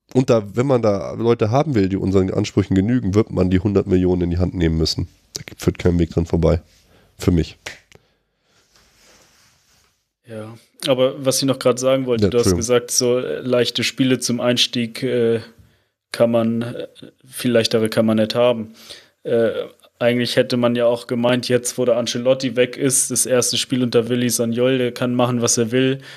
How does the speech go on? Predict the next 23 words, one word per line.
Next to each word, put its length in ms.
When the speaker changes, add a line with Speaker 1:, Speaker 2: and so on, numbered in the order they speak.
Speaker 2:
Die 120
sind 260
alle 200
so 140
froh, 240
dass 200
der 100
jetzt 120
endlich 320
weg 140
ist 160
Speaker 1:
Ja. 80
Speaker 2:
und 60
geben 200
so 160
ein 120
Gas, 340
dass 140
sie 160
Hertha 300
fünf 380
null 160
weghauen. 560